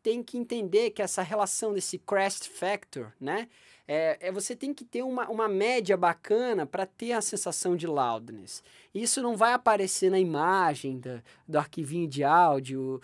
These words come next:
necessariamente, né? Isso não vai aparecer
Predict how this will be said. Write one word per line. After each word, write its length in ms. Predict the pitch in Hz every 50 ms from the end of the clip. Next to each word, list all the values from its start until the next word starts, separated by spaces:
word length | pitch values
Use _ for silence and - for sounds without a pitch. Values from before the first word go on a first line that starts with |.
| - - - _ -
necessariamente, 960 | 147 147 - 175 160 - 185 160 151 143 131 135 147 165 170 156 - - 147
né? 180 | 139 139 147 156
Isso 140 | 165 - 180
não 100 | 165 156
vai 140 | 165 175
aparecer 580 | 185 185 - 180 165 156 - - 180 170 151